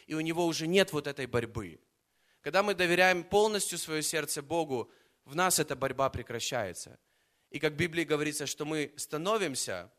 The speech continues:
все больше похожими на Него. Я верю, в этом есть смысл. И еще одно значение, ам, Еврейские раввины, учители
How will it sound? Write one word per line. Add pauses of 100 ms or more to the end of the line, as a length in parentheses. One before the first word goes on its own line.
(420)
все
больше
похожими
на
Него. (720)
Я
верю,
в
этом
есть
смысл. (880)
И (220)
еще
одно
значение, (920)
ам, (720)
Еврейские (140)
раввины, (100)
учители